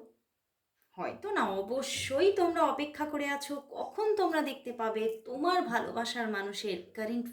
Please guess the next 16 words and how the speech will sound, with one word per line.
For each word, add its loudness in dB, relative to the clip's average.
ফিলিংস, -2
কারণ -6
কালকেও, 6
আহ, -2
কারেন্ট 6
ফিলিংস 6
আনিনি, 0
অন্যরকম 0
একটু -4
ভিডিও 0
এনেছিলাম। -2
তো 0
আজকে 2
আবারও 6
সবার 2
সবারও 4